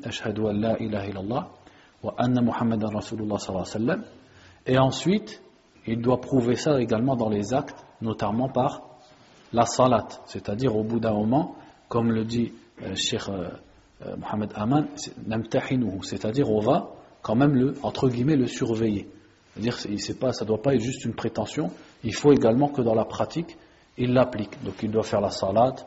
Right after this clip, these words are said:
euh, il jeûne le mois de Ramadan, et cetera. Et surtout, le plus important, car on peut dire à la limite que la salat, il est pas kafir, et cetera. Mais surtout,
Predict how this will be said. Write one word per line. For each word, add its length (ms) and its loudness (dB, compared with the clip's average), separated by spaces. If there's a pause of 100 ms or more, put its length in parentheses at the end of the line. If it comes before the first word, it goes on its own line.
(420)
euh, 640 -4
il 200 -6
jeûne 340 2
le 220 -2
mois 160 -4
de 80 -6
Ramadan, 580 0 (300)
et 80 -8
cetera. 580 0
Et 80 0
surtout, 600 -2 (480)
le 120 -8
plus 280 2
important, 640 0 (580)
car 220 4
on 60 2
peut 160 0
dire 200 2
à 60 6
la 100 2
limite 320 2
que 120 -2
la 180 0
salat, 420 0 (100)
il 120 -4
est 80 -4
pas 120 -8
kafir, 300 -6
et 60 -4
cetera. 400 -8
Mais 140 -2
surtout, 580 0